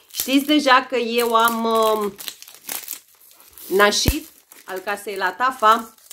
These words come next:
Am testat și mereu mă împiedic de ani când intru în Obsentum să mai testez câte ceva. Iar, uh, Nașit mi se pare extrem, extrem de apropiat, doar că nu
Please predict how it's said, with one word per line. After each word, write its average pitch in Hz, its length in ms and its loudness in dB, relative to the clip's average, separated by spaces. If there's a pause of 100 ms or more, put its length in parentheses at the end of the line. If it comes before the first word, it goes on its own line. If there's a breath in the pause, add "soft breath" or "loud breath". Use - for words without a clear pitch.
(680 loud breath)
Am 220 240 6
testat 233 580 2 (500)
și - 200 -6
mereu 214 380 0
mă 214 140 -2
împiedic 190 720 0
de 180 420 -2
ani 202 360 4
când 190 300 0
intru 226 320 0
în 202 80 0
Obsentum 190 560 0
să 185 180 -4
mai 175 180 2
testez 185 420 -2
câte - 280 -4
ceva. 180 440 2 (920)
Iar, 208 460 2
uh, 202 440 2
Nașit 220 640 0
mi 247 120 -6
se 233 180 -4
pare 233 600 0
extrem, 240 480 0
extrem 220 460 -2
de 185 60 -2
apropiat, 196 720 0
doar 220 680 2
că 233 340 -4 (840 soft breath)
nu 262 1000 2